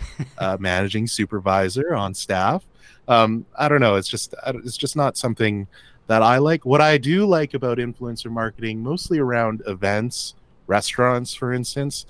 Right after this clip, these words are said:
Speaker 1: Mm-hmm.
Speaker 2: is they, uh, I think the biggest part is that brand awareness piece, and they're making me aware that this product or, or restaurant or, or service exists, um, which is great. And then I can do my own research after that. I'm not gonna necessarily go directly to this business just because,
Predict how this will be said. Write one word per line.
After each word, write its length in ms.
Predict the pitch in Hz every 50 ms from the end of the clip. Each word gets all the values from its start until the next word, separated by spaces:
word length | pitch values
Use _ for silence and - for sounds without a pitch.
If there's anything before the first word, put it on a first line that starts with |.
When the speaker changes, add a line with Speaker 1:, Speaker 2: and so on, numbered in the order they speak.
| - - -
Speaker 1:
Mm-hmm. 240 | 110 98 113 107
Speaker 2:
is 240 | 123 120 123 113 98
they, 600 | 101 113 113 113 110 110 110 110 110 107 110 - - -
uh, 460 | 107 107 104 101 101 101 104 104 101 - _ -
I 60 | - -
think 180 | - 151 151
the 60 | 139 117
biggest 320 | 101 - 131 131 - -
part 240 | - 123 117 113 110
is 80 | 104 101
that 180 | 110 104 98
brand 300 | - 110 110 107 107 107
awareness 400 | 104 104 107 107 107 107 104 -
piece, 240 | - 117 113 107 -
and 100 | 117 110
they're 200 | 113 107 107 104 - - - - -
making 200 | 143 151 151 165
me 80 | 156 147
aware 380 | 135 117 117 117 117 113 110
that 160 | 104 104 98 -
this 140 | 104 95 -
product 640 | - - 107 101 101 98 101 101 101 101 - -
or, 300 | 98 90 90 87 87 95 -
or 120 | 92 90 90
restaurant 680 | 107 107 98 - - - 101 98 98 95 92 90 -
or, 220 | 98 85 87 87 - _ _ _ _ _ _ -
or 100 | 120 113
service 480 | - - - 107 104 98 101 98 - -
exists, 840 | - 95 92 90 87 85 92 95 123 135 - - - - - - _ _ - - - - - _ -
um, 440 | - 98 95 95 95 92 92 - - - -
which 160 | 123 127 -
is 100 | 127 117
great. 340 | - - 120 95 90 95 -
And 160 | - 110 107
then 100 | 110 110
I 120 | 110 110 110
can 160 | - 123 107
do 120 | 101 107
my 180 | 98 95 92 95
own 200 | 104 101 98 95
research 480 | 92 87 85 82 - 92 87 85 - 95
after 260 | 90 87 - - 85
that. 260 | 90 101 95 87 87
I'm 100 | 92 90
not 200 | 92 92 90 87 -
gonna 160 | 95 92 87
necessarily 640 | 90 90 90 - - - - 95 90 90 87 87 87
go 200 | 85 95 90 87
directly 440 | 82 87 87 90 87 - - 90 85
to 140 | - - 95
this 160 | 87 80 -
business 420 | - - 92 85 87 87 82 -
just 240 | - - 92 85 -
because, 520 | - 90 - 90 87 87 85 82 - -